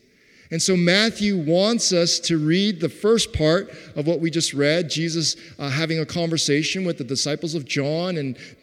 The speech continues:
Jesus bringing up this wedding feast parable and these new things, the new garment and the new wine. And Matthew wants us to understand what's about to happen along with what has just happened.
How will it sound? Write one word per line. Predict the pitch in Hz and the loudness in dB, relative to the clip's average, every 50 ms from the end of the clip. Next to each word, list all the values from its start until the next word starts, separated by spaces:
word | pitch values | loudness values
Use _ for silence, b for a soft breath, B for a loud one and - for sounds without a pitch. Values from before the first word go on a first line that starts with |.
| - 139 | -8 -6
Jesus | - - 170 165 170 151 | -4 -2 -2 -2 -4 -4
bringing | 127 147 160 165 165 160 160 | -2 0 0 0 2 0 -2
up | 160 - - | -2 -4 -4
this | 156 123 | -4 -4
wedding | 135 123 131 151 160 170 175 165 | -2 0 0 0 2 0 -2 -2
feast | - - 165 139 - - - | -2 -4 -4 -4 -4 -6 -6
parable | - - 151 151 156 175 185 165 196 202 202 202 170 | -4 -2 0 0 0 0 0 0 0 -2 -2 -2 -2
and | 139 135 139 | -2 -2 -2
these | 139 135 120 113 | -2 -4 -4 -4
new | 143 135 143 160 180 190 | -4 -2 0 2 2 0
things, | 185 - - 170 165 170 185 190 202 202 165 139 | 0 -2 -4 -2 -2 -2 -2 -2 -4 -4 -4 -4
the | 143 | -4
new | 139 139 156 175 | -2 -2 -2 -2
garment | 151 131 165 170 180 190 196 196 190 165 | 0 0 0 0 0 -2 -4 -4 -4 -6
and | 151 143 | -6 -4
the | 139 | -4
new | 147 160 185 180 | -2 0 0 0
wine. | 160 156 156 175 190 190 190 B B B B B B B B - | 0 -2 -2 -2 -4 -6 -8 B B B B B B B B -4
And | 170 175 175 175 - - - - | 0 0 0 0 -4 -8 -10 -6
Matthew | - 165 143 202 208 233 240 - 226 226 | -2 0 0 0 0 0 -2 -2 -2 0
wants | 180 151 185 220 247 269 262 - - | 0 0 0 0 0 0 0 0 0
us | 196 185 175 - - | 0 0 0 0 -2
to | - 190 - - - | -4 -6 -8 -6 -4
understand | 190 226 240 226 - - 233 214 208 | -2 -2 0 0 0 2 2 2 2
what's | 202 190 202 | 0 0 -2
about | 170 208 208 214 208 | -4 -4 -4 -4 -4
to | 202 180 | -6 -6
happen | 147 170 208 226 240 240 - - 185 160 160 170 160 B B B B B - | -4 -4 -4 -4 -6 -6 -4 -2 -2 0 -2 -2 -6 B B B B B -6
along | 151 151 165 165 190 208 220 226 202 180 160 151 | -4 -2 0 0 0 0 0 0 0 0 0 2
with | 170 220 208 180 165 170 - 160 147 | 2 2 2 2 -2 -6 -8 -6 -6
what | 160 160 - - | -4 -4 -4 -6
has | 131 147 135 - | -6 -4 -4 -4
just | - - 202 220 - - | 0 0 2 2 2 0
happened. | - - 143 135 131 - 131 123 117 120 | -2 -4 -6 -8 -10 -8 -8 -8 -8 -10